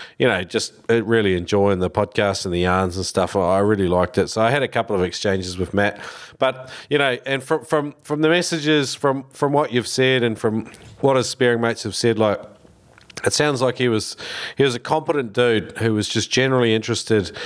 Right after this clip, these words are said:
you know, like, in the ocean, the broader aspects of spearfishing. He shared that sort of, that hunter mindset, and he was always learning new things. Um, and so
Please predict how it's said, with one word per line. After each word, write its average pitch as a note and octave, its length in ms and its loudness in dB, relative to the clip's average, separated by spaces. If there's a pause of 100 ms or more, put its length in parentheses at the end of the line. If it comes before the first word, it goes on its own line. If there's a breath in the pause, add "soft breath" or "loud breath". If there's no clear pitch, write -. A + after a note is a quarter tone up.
(380 loud breath)
you B2 80 2
know, A2 160 2
like, G2+ 220 -2
in A2+ 80 -2
the G#2+ 140 0
ocean, A#2 480 2
the G2+ 80 0
broader B2 360 4
aspects A2 420 -2
of G2+ 60 -4
spearfishing. G#2+ 640 2
He G2+ 220 2
shared A#2+ 320 2
that G2+ 180 2
sort G2 200 -2
of, F#2 60 0
that F#2 180 2
hunter A2 340 -2
mindset, G2 680 -2 (340 loud breath)
and A2 80 2
he A#2+ 60 4
was B2+ 120 0
always A#2 260 2
learning G#2+ 460 2
new G#2 160 2
things. A2 480 0 (460 loud breath)
Um, G#2+ 600 0 (280)
and A#2+ 180 2
so A#2 380 2